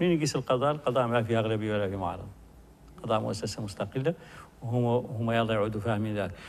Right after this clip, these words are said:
ومنين يلتاوا يقبوا يشوفوا على النظام، والله على الحكومة، والله على الرئيس، آه، تسيير الملف موجود عند القضاء، معناه أنهم بمعنى من المعاني طالبوه بالتدخل في أمور القضاء. وهذا ما هو، هذا ما هو مطروح. آه، هم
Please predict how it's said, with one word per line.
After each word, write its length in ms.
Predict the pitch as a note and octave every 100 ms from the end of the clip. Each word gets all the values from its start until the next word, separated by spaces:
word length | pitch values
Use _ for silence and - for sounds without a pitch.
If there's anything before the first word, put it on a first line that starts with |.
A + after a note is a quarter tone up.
| -
ومنين 340 | - C3+ F3 G3+
يلتاوا 380 | E3+ E3+ D#3+ D#3
يقبوا 520 | C#3 C#3 C#3 C#3 C#3
يشوفوا 460 | - F#3 F3 C#3
على 180 | C3+ C3+
النظام، 520 | C3 B2+ B2 A#2 A#2
والله 200 | C3 G#2+
على 120 | G#2 A#2+
الحكومة، 600 | - D3 - A#2 A2 A#2
والله 180 | G#2+
على 180 | G#2 G2+
الرئيس، 460 | G#2+ C3 D#3 C#3+ - - - - -
آه، 180 | B2 A#2
تسيير 480 | B2 D3 C3+ E3 D#3
الملف 460 | C3+ C3 C#3+ C#3+ C3
موجود 300 | A#2 B2+ A#2
عند 160 | A2
القضاء، 340 | A2+ B2 B2 C#3+
معناه 260 | B2+ C3+
أنهم 260 | C3 B2 A#2 A2
بمعنى 320 | A#2 D#3 D3
من 140 | C3
المعاني 400 | B2+ A#2+ A2+ A#2+
طالبوه 360 | A#2 A#2 A2+ A#2
بالتدخل 600 | G#2+ - A#2 A2 B2+ G#2+
في 60 |
أمور 220 | C3 G#2 G2
القضاء. 340 | - F2 - - - - -
وهذا 160 | B2 A#2
ما 180 | A#2
هو، 220 | G#2 G#2 G#2+ A#2+ C#3 - -
هذا 80 | A2
ما 80 |
هو 60 | G#2+
مطروح. 380 | G#2 G2 D#2+ D2+ - - - - - -
آه، 300 | A#2+ A#2+ -
هم 380 | A#2+ D#3 C3+